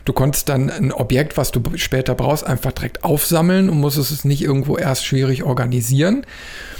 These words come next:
Und, äh, das war schon spannend. Und, äh, also da ist Monkey Island echt einen neuen Weg gegangen. Und ich kann mich noch dran erinnern, das war, wie hieß der Protagonist am Anfang nochmal? Lagrando oder Lagrande? Irgendwie so, ne?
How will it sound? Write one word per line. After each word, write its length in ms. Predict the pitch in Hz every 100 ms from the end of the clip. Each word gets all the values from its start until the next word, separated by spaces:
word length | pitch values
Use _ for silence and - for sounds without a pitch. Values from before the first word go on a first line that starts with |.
| - - -
Und, 460 | 143 143 139 -
äh, 160 | 139 135
das 160 | 123
war 120 | - 113
schon 200 | - 175
spannend. 480 | - 220 151 147
Und, 280 | 143 131 123
äh, 300 | 143 143 127
also 160 | 135 131
da 100 | -
ist 160 | 151 -
Monkey 240 | 160 175
Island 280 | 190 151 143
echt 220 | 170 -
einen 60 | 160
neuen 240 | 147 139
Weg 220 | 135 147 -
gegangen. 380 | 123 127 151
Und 60 | 185
ich 80 | 147
kann 120 | 175
mich 120 | 180
noch 100 | 160
dran 220 | 151 - 147
erinnern, 380 | 156 170 127
das 140 | 135 -
war, 260 | 139 131 127 - - - -
wie 100 | 131
hieß 220 | 180 -
der 260 | 160 151
Protagonist 760 | 151 - 151 147 143 143 160 -
am 120 | 151
Anfang 400 | 143 151 156 139
nochmal? 400 | 139 - 139 131
Lagrando 1000 | 123 131 131 - - 123 175 180 175 185
oder 260 | 180 139 135
Lagrande? 960 | 131 135 - - 160 190 196 202 190 240
Irgendwie 320 | 170 156 160
so, 280 | 139 151 127
ne? 240 | 127 208